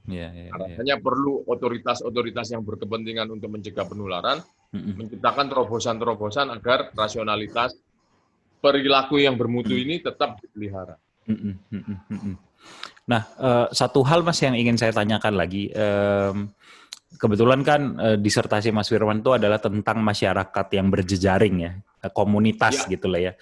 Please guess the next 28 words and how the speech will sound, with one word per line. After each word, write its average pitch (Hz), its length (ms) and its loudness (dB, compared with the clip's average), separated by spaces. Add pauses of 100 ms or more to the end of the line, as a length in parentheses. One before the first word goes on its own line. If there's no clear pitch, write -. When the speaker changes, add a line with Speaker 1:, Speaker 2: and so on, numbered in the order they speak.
(360)
Speaker 1:
Eh, 113 300 2
gimana 123 420 6
s-, - 140 -2 (180)
peran 117 460 2
komunitas, 117 920 4
seberapa 117 400 4
penting 127 400 2
sebenarnya 135 460 0
peran 113 260 0
komunitas 104 640 -2
ini 143 80 -4
untuk 110 420 -4
ter-, - 380 -4
terus 127 260 0
menjaga, 104 680 4 (480)
eh, 101 400 2
ra-, 113 160 2
kerasionalan 107 800 4
masyarakat 104 560 2
supaya - 240 0
tetap, - 400 -4
eh, 92 720 -2
menjaga 101 880 4 (240)
perilaku 110 400 6
bermutu 107 400 4
ini, 110 240 4
Mas? - 320 -8 (880)
Speaker 2:
Ya, 131 400 2